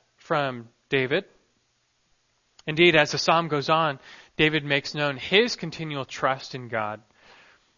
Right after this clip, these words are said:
And though he laments, his cry turns to triumph by the end of the psalm.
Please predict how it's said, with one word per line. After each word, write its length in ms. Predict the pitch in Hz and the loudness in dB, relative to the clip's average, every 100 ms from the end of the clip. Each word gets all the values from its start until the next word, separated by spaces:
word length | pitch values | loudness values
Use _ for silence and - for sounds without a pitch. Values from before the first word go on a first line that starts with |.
| - | -6
And 100 | 147 | 2
though 80 | 139 | 2
he 340 | - - 302 | 2 0 2
laments, 680 | 240 151 135 123 165 - - _ _ _ _ | 4 2 2 0 -2 -12 -16 _ _ _ _
his 180 | 143 - | -10 -6
cry 300 | - 156 143 | 4 6 4
turns 400 | - 156 139 - | -2 -8 -8 -10
to 100 | - | -12
triumph 720 | - 156 139 117 110 - _ _ _ _ _ _ - | -2 2 2 2 -6 -16 _ _ _ _ _ _ -8
by 140 | 123 | -4
the 100 | 120 | -2
end 140 | 120 | -2
of 80 | 117 | -4
the 80 | 113 | -8
psalm. 420 | - 110 101 107 | -8 -8 -8 -14